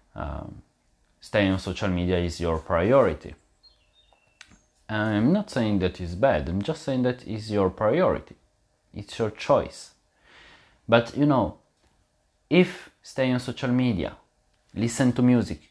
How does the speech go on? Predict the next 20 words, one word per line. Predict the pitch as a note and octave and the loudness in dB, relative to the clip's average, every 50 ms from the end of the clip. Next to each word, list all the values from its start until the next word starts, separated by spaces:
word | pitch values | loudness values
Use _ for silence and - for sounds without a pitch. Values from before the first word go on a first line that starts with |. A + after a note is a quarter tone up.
| _ _ | _ _
is | - A2 B2 B2 A#2+ | -2 -2 -2 0 2
your | B2 A2 G#2 | 4 4 4
priority, | G2 - - F#2+ F2 E2+ F#2 A#2+ E3+ G#3 F#3+ B2 D2 D2 - - - _ _ _ _ _ _ _ _ _ _ _ | 2 0 0 0 2 2 4 6 6 6 6 4 2 -2 -8 -16 -20 _ _ _ _ _ _ _ _ _ _ _
after | - B2 D#3 D3+ - - B2 G#2+ F#2 D#2 D2 - - _ - - - - - - - - - _ _ _ _ | 2 2 2 0 -2 -4 -2 -2 -2 -2 -4 -10 -20 _ -20 -20 -20 -20 -20 -20 -20 -20 -20 _ _ _ _
is | A2 A#2 A2+ A2+ | -2 0 2 4
a | A2 | 4
little | G#2+ A#2 A#2 A#2 B2 A2 G2+ | 4 2 2 2 0 0 2
bit | F#2+ G#2 G2+ - - - - | 2 2 0 -2 -4 -8 -6
hypocrite, | F2+ F#2 F2+ - - C#3+ D#3 D#3+ D#3 - G#2 D2 - - - _ _ _ _ _ _ _ _ - | -6 -6 -6 -2 0 2 2 2 2 -2 -6 -10 -10 -12 -16 _ _ _ _ _ _ _ _ -2
hypocrite | G2+ G2 - - D3+ C#3+ - - F2+ - - - - - _ _ _ _ _ _ _ _ | -2 -2 2 2 2 2 0 -2 -10 -12 -12 -14 -20 -20 _ _ _ _ _ _ _ _
to | - G2+ | -12 -10
say | - - G#2+ F#2+ F#2 F2+ F2+ F2 E2 - - - _ _ _ _ _ _ _ _ _ _ _ _ _ _ _ _ - | -4 0 2 4 4 4 2 0 -2 -4 -8 -12 _ _ _ _ _ _ _ _ _ _ _ _ _ _ _ _ -8
that | F#2 F2+ F2 - - | -4 -4 -4 -4 -4
you | G2 | -4
don't | E2 F2 F2 F2 | -4 -2 -4 -4
have | - - E2 D#2+ - _ - | -6 -8 -8 -10 -10 _ 0
time, | D#3 D3+ C#3 A#2+ F#2+ D2+ G1+ G1+ - - _ _ | 2 2 4 2 0 -2 -6 -8 -12 -18 _ _
since | - - - A2 G2+ G2 G2 - - - - _ _ _ _ _ _ _ _ _ _ _ _ | -14 -8 -4 -2 -2 -2 -4 -6 -12 -18 -20 _ _ _ _ _ _ _ _ _ _ _ _
it's | - G2+ - - | -12 -10 -6 2
not | C3+ C#3 C3+ C3 - - - - | 4 4 4 4 0 -6 -18 -20